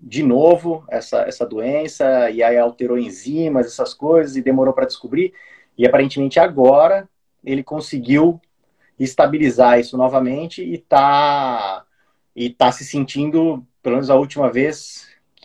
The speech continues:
que eu o encontrei, ele tava se sentindo como ele se sentia na base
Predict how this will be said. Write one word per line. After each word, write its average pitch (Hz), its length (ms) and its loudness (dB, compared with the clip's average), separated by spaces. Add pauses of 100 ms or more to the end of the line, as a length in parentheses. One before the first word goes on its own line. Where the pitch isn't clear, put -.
(160)
que 123 100 -6
eu 120 140 2
o 131 80 0
encontrei, 127 800 -4
ele 135 200 -2
tava 131 360 4
se - 160 -10
sentindo 139 680 -6 (440)
como 196 640 2
ele 147 220 -12
se 143 140 -18
sentia 143 360 -2
na 139 140 0
base 131 840 -2